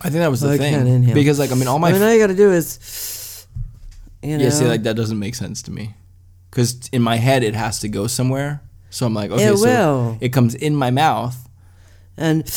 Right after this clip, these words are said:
Speaker 2: it'll go down into your lungs, <laughs> and then you can
Speaker 1: Okay,
Speaker 2: blow it
Speaker 1: Axel.
Speaker 2: out.
Speaker 1: I feel like other people, like, it comes out their nose.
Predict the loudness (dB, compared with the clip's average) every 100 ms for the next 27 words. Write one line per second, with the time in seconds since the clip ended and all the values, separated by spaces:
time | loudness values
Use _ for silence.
0 | -6 -4 -6 -8 -10 -4 0 2 2 0
1 | 0 0 0 0 -2 0 0 2 2 4
2 | 4 2 0 0 0 0 0 0 2 2
3 | 0 -2 -4 -6 -8 -12 -16 -14 -6 -2
4 | 0 2 2 4 4 2 0 -2 -10 -20
5 | -18 -4 -4 0 2 2 2 0 0 0
6 | -2 -2 -4 -4 -4 -4 -2 -4 -4 -4
7 | -2 0 -2 -4 -10